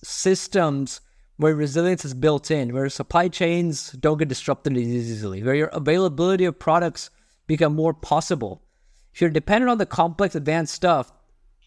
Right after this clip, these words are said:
any small disruption like covid or a storm will completely kill off your ability to, to really go and get that product or ingredient. So it's logical simplicity wins everywhere, honestly, because that is where real efficiency comes in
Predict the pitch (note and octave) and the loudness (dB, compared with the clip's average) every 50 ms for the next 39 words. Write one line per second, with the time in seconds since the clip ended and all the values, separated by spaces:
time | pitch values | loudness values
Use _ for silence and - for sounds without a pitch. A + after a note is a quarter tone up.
0 | _ _ _ F#3 G#3+ B3 C#4 C#4+ B3 - G3 F#3+ G3 G3+ E3 E3 - - F3 D#3+ | _ _ _ 2 2 4 4 2 2 0 2 2 2 2 0 -4 -4 0 0 0
1 | D#3 - F3 D3 C3+ - - - F#3 F3+ F3 D3 D#3 C#3+ B2 A2 A2 - _ _ | 0 0 -2 -2 -2 -2 0 2 2 2 4 2 2 0 0 0 -4 -10 _ _
2 | _ _ _ _ _ - C#3+ C#3+ C#3+ - - - F3 F3 F3+ E3+ D3 A#2+ G#2+ B2 | _ _ _ _ _ 0 0 0 0 -2 -4 -2 0 2 2 2 2 0 -2 -6
3 | - - - E3 E3 - - - - D#3+ D3+ G3+ A3+ G3 - - - G3 F3 F3 | -8 -2 -2 0 0 -2 -4 -4 -2 2 2 4 2 2 -2 -2 0 2 4 4
4 | E3+ E3 - E3+ D3 C3+ D3+ D3 D3+ D3+ D3 - - - C#3 - - - - - | 2 2 0 -4 -2 -2 0 0 0 0 -2 -2 -6 -12 -12 -12 -12 -16 -6 -6
5 | D3+ - C3+ C3+ C#3+ D3+ D3+ D3+ C#3+ C3 - _ _ _ _ _ _ - C3 - | -6 -4 -2 0 0 0 0 0 -2 -4 -8 _ _ _ _ _ _ -20 0 2
6 | F3 F3+ F#3 F3+ E3 D3 C3+ D#3 D3 - D3 C3 - _ - D3 C#3+ C#3+ B2+ - | 2 4 4 2 0 2 0 0 0 2 0 -2 -2 _ 0 0 2 2 0 -2
7 | C3 A#2 A2+ G#2+ - C3 C3 B2+ A2 G2+ F2+ - _ _ _ _ _ _ _ _ | -4 -4 -4 -2 -2 -2 0 0 -2 -6 -8 -12 _ _ _ _ _ _ _ _
8 | _ _ _ _ _ - - - D#3+ C#3+ C3+ - - _ _ _ _ _ _ _ | _ _ _ _ _ -4 2 2 2 2 2 -4 -6 _ _ _ _ _ _ _
9 | _ _ _ D#3+ - - D3+ D#3+ F3 G3 A3 A3+ D4 D4 C4 G#3 - - F#3 D#3+ | _ _ _ -4 -2 0 2 4 4 4 4 2 0 0 0 0 0 -2 -4 -2
10 | - G3 G#3 - G#3 G3 F3 C#3 D3+ E3 F3+ F3+ E3+ D3+ - - - _ - B2 | 0 -2 -2 0 0 0 0 2 2 0 0 0 -2 -4 -6 -10 -14 _ -2 -2
11 | E3 F#3 B3 A3 D3 A#2 G2+ G#2 F#2+ G2 G#2 G#2 G#2 - - F#2+ F#2 - - - | 0 2 2 0 0 -2 -4 -4 -6 -6 -6 -8 -8 -10 -10 -12 -12 -12 -16 -8
12 | - D#3 C#3 D#3+ E3+ F#3+ F3+ - F#3 E3 D3 E3+ D#3 D3+ D3+ D3+ D#3 D#3 D3 D#3 | -6 0 2 4 4 4 2 0 -2 -2 -2 -2 -2 0 0 2 2 0 0 2
13 | D#3 D3+ C3+ - C#3+ - - C#3+ B2 C3+ A#2+ - B2+ A2+ A2 G#2 D3 C#3 C#3 C#3 | 0 0 0 -2 -4 -2 -2 -4 -4 -4 -6 -4 -2 -4 -4 -4 -2 -2 -2 -2
14 | - F3+ | -4 -8